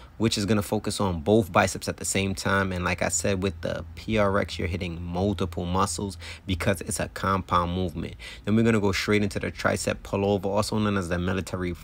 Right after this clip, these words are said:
press front pull. So this is definitely gonna be hitting your triceps, always gonna be hitting your back. And then we know when it comes to the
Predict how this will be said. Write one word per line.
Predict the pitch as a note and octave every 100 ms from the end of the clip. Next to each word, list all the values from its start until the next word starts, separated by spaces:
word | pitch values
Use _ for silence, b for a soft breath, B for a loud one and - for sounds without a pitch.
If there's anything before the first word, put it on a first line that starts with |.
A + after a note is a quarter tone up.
| - -
press | - G2+ G2+ -
front | - - G#2 G#2 -
pull. | - A2 A#2 B2+ B B B
So | - A2 F#2
this | D#2+ A2+ -
is | F2
definitely | D#2 G#2 A2+ G#2
gonna | G2+ G2
be | F2+
hitting | G2+ G#2
your | F#2
triceps, | - F#2 F2+ F2 F#2+ - - -
always | G2 A2+ A#2 A#2
gonna | A#2 A2+
be | G#2
hitting | A2 -
your | G2
back. | E2+ F#2 F#2 - - -
And | F#2+
then | F2+
we | F#2
know | F#2+ G#2 G#2
when | F#2+ F#2+
it | F2+
comes | - G2 G2
to | G2+
the | E2+